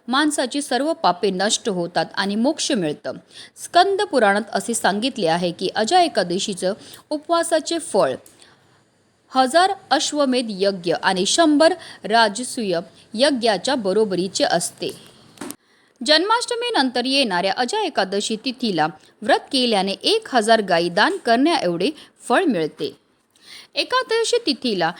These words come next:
श्रीहरी विष्णू आणि माता लक्ष्मीची विधीपूर्वक पूजा केल्याने जीवनात सुख समृद्धी येते आणि आपल्याकडनं झालेल्या कळत नकळत पापांपासून आपल्याला मुक्तता मिळते.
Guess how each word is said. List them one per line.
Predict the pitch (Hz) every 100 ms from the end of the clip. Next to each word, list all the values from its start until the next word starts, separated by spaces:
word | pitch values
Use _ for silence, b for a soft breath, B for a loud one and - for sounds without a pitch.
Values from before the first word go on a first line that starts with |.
| B -
श्रीहरी | - 392 381 403
विष्णू | 254 214 - 226
आणि | 214
माता | 233 294 349
लक्ष्मीची | 226 - 202 185 214
विधीपूर्वक | 285 320 381 240 196 208
पूजा | 226 185 196
केल्याने | - 240 180 160 160 160
जीवनात | - 240 185 160 - - B B
सुख | - 440 -
समृद्धी | 311 226 220 196 214 311 180
येते | 165 180
आणि | 185
आपल्याकडनं | 226 320 349 - 175 180
झालेल्या | 226 190 160 175
कळत | 285 381 285
नकळत | 226 185 175
पापांपासून | 269 285 320 285 190 - 214
आपल्याला | 170 160 151 254
मुक्तता | 269 269 - 175 180
मिळते. | 233 151 143 139